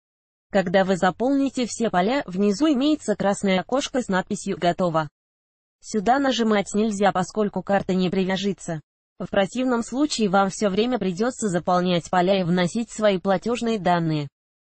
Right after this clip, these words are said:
После введения реквизита в правом верхнем углу нажмите голубую клавишу «Готово», что на картинке ниже указано синей стрелкой. Теперь ваша карта привязана.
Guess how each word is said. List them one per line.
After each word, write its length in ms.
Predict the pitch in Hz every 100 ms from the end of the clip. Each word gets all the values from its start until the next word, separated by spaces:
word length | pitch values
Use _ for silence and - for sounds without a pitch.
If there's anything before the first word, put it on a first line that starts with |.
| _ _ _ -
После 320 | 208 208 208
введения 580 | 175 190 185 202 185 175
реквизита 560 | 190 196 196 190 294 269
в 80 |
правом 380 | - 214 185 180
верхнем 480 | 180 285 - 240 226
углу 260 | 196 196 190
нажмите 540 | 196 196 214 180 170
голубую 560 | 156 190 180 175 233 -
клавишу 560 | 208 196 175 - 175
«Готово», 540 | 180 175 - 240 202 156
что 240 | - -
на 160 | 190 175
картинке 480 | 175 - 185 170 202
ниже 320 | 214 202 165
указано 540 | 170 - 196 208 214
синей 420 | 202 - 202 185 175
стрелкой. 560 | - 165 156 151 151 - _ _ _ _ _ _ -
Теперь 380 | 220 277 311
ваша 320 | 285 302 - 214
карта 340 | 160 - 254
привязана. 680 | 226 220 196 170 165 156